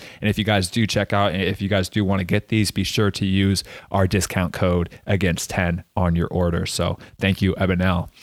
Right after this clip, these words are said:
Real quick, for those of you who are listening at home, but that's against ten, A G A I N S T one zero. All right, Mimi, let's get rid of the sponsor now.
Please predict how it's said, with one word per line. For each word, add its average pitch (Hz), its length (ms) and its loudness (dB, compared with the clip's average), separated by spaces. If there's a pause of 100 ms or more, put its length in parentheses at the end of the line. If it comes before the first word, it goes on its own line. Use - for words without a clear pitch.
(220)
Real 127 180 4
quick, 123 220 2
for 123 100 -2
those 113 220 2
of 107 80 -4
you 113 140 4
who 110 80 4
are 107 100 6
listening 101 380 0
at 90 100 -8
home, 120 240 -2
but 107 100 -2
that's 95 240 -4
against 101 540 -6
ten, 107 320 -4 (100)
A 120 200 -2
G 113 360 -4
A 98 320 -2 (140)
I 110 220 0
N 98 340 -6
S - 240 -6
T 98 400 -6 (120)
one 95 300 -4
zero. 87 360 -8 (520)
All 110 80 -2
right, 117 120 -2
Mimi, 101 300 2 (260)
let's - 100 -14
get 82 140 -6
rid 98 80 0
of 98 80 -2
the 101 40 -2
sponsor 107 400 -2
now. 113 260 0